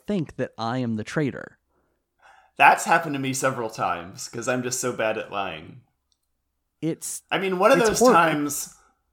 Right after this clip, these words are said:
Speaker 2: uh, there can be up to, like, two traitors, I think. Uh,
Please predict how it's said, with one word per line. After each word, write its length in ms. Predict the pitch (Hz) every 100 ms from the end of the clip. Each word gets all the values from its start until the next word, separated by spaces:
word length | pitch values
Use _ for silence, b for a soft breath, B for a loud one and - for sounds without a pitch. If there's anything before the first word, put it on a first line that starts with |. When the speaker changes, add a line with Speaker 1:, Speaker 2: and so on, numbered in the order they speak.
| _ _ _ _ _ -
Speaker 2:
uh, 260 | 139 135 160
there 100 | 160
can 120 | 151
be 140 | 147
up 140 | 139 -
to, 100 | 151
like, 240 | 131 -
two 160 | 143 135
traitors, 460 | - 160 180 175
I 80 | 185
think. 340 | 175 180 - - _ _ _ b b b
Uh, 340 | 127 131 123